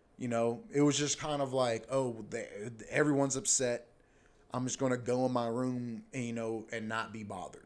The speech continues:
You know what I'm saying? 'Cause I, you know, and just act like I don't wanna be bothered 'cause I don't wanna be around you and your, um, you and your emotions. You know what I'm saying? So I'm gonna almost falsify mine.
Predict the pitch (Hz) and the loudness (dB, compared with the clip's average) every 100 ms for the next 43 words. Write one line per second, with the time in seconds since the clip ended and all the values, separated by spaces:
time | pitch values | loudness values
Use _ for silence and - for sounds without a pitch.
0 | - 113 107 107 - 117 107 117 104 76 | -10 -4 -4 -4 -4 -4 -6 -6 -6 -6
1 | 69 110 101 107 - - _ _ _ - | -8 -8 -6 -6 -10 -18 _ _ _ -12
2 | 127 123 123 - - 127 135 127 120 123 | -8 -4 -2 -2 0 0 0 0 0 -2
3 | 123 123 120 113 131 95 - 120 110 120 | -2 -2 0 0 0 -2 -4 -2 0 0
4 | 113 113 113 104 110 113 113 104 110 117 | -2 -2 0 2 2 -2 -4 -2 -2 -2
5 | 110 107 107 110 110 107 104 - _ _ | -4 -4 -2 -2 0 -2 -4 -8 _ _
6 | _ _ _ _ - 107 101 101 98 92 | _ _ _ _ -8 -4 -4 -4 -6 -8
7 | 90 85 - _ _ _ _ _ _ _ | -12 -16 -20 _ _ _ _ _ _ _
8 | _ - 117 139 139 120 165 175 139 131 | _ -12 0 4 4 6 8 8 6 2
9 | 110 - - - 120 120 127 117 139 135 | 0 -6 -8 -8 -4 -2 -2 0 0 0
10 | 127 135 135 131 127 123 117 - - - | 0 0 0 0 0 0 -2 -2 -10 -20
11 | _ _ - 131 147 135 - 127 147 151 | _ _ -4 0 2 2 0 4 4 4
12 | 139 139 127 127 135 92 | 2 2 2 0 -2 -6